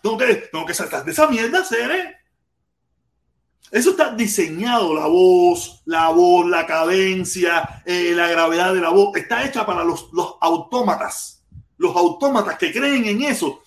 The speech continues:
saben que esa es una voz teledirigida que los va a seguir. Así, mira. Porque eso es, eso actúa psicológicamente.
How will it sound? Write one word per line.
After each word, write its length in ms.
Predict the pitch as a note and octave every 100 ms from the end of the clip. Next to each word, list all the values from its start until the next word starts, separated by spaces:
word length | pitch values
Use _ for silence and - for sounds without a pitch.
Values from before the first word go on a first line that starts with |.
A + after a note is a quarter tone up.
| _
saben 520 | - C4+ C4 G3+ D#3
que 80 | G#3
esa 180 | G#3 A3+
es 60 |
una 160 | A#3 A3
voz 260 | A3 A3+
teledirigida 680 | - F#3 E3 D#3 D3+ B3 G#3
que 80 | D#3+
los 160 | D3
va 60 | G3
a 40 |
seguir. 280 | G3+ G3 A3
Así, 120 | G3
mira. 300 | C4 C#4 - _ _ _ _ _ _ _ _ _ _ _ _ _ _ _ _ _ _ - B2 _ _ _ _ _
Porque 220 | D3 F4
eso 240 | - -
es, 120 | C#4 -
eso 160 | -
actúa 300 | A#3+ - D4+
psicológicamente. 1120 | A#3+ G3+ F#3 A#3+ C4+ G#3 A#3+ F4 - - -